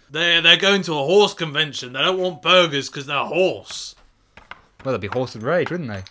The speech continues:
Speaker 1: I bought all these prize show jumping ex-horses, what have been put down for
Speaker 2: Is that what you call a corpse, an ex-horse? Okay, that's in there now. Right, uh, water. We got any water?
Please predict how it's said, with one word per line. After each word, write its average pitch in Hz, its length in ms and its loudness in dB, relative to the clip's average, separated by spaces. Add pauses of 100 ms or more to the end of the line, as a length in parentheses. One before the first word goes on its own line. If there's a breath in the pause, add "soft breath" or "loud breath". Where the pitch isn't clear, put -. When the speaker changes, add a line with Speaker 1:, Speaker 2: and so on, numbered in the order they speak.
Speaker 1:
I - 80 -18
bought 190 200 0
all 226 160 2
these 180 220 -2
prize 196 580 2 (520)
show 214 360 0
jumping 160 560 -4 (1000)
ex-horses, 156 880 -2
what 151 120 -8
have 127 100 -8
been 143 200 -6
put 156 240 -8
down 143 460 -2
for 131 440 -8 (680 soft breath)
Speaker 2:
Is 120 140 -10
that 151 140 -2
what 139 100 -4
you 127 60 -6
call 139 140 -4
a 117 40 -6
corpse, - 400 -2
an 107 80 -12
ex-horse? 110 760 -10 (140)
Okay, 120 280 -6
that's 143 220 -8
in 135 160 -4
there 143 180 -4
now. 151 280 -2
Right, 123 200 -2
uh, 113 360 -2
water. 143 300 -2
We 135 60 -2
got 156 60 -2
any 135 80 -4
water? 120 480 -4